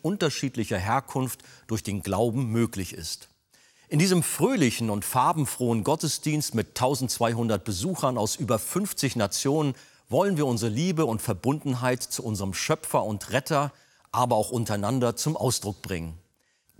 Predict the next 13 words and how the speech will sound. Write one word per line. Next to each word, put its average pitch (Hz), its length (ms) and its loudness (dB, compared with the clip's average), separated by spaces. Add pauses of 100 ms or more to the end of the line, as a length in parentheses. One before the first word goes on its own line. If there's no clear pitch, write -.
Den 151 140 4
Besucher 147 400 2
erwarten 123 560 2
unter 117 300 -2
anderem 151 440 0 (280)
kreative 156 640 0
und 113 180 2
musikalische 113 720 0
Beiträge 131 680 0
in 113 80 0
der 104 100 0
jeweiligen 104 580 0
Landessprache, 131 960 0